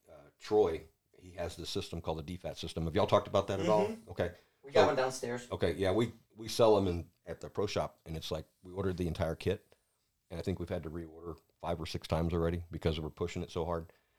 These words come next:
Speaker 1: And it's exactly like what you were just saying. Do you put a pin dot, you know, on there? And he's got these landscape targets, you know, that are of different sizes. Eight and a half by eleven sheet of paper. You can put it twelve feet away. And, um,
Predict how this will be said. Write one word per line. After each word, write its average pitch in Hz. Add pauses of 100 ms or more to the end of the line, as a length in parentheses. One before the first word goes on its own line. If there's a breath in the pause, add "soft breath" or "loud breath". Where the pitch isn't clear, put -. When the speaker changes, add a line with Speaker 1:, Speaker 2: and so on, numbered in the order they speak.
(480)
Speaker 1:
And 107
it's 110
exactly 104
like 92
what 104
you 92
were 90
just 87
saying. 80
Do 85
you 92
put 98
a -
pin 95
dot, 73 (220)
you 87
know, 73 (300)
on 85
there? 76
And -
he's 120
got 104
these 85
landscape 87
targets, 69 (220)
you 78
know, 82
that 78 (140)
are 80
of 85
different 85
sizes. 92
Eight 139
and 123
a -
half 110
by 101
eleven 92
sheet 87
of -
paper. 82
You 69
can 80
put 80
it -
twelve 90
feet 85
away. 76 (440)
And, 85
um, 76